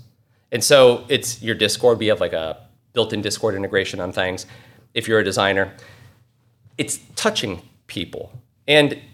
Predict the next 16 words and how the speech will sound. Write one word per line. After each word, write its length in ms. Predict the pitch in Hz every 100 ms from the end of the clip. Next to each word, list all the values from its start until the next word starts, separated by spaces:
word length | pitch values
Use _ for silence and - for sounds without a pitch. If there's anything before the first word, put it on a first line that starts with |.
| -
you 80 | 147
just 180 | 165 160
explain 420 | - 180 180 123
things 280 | 135 123 123
like 220 | 117 117
waterfall 640 | 117 131 117 - 87 -
strategy, 640 | - - 95 82 87 - 95 -
which 240 | 101 -
is, 180 | 107 101
you 60 | 110
know, 80 |
you 80 | 104
can 100 | 104
hit 160 | 110 -
multiple 460 | 117 123 123 -
channels 640 | 117 - 85 80 123 -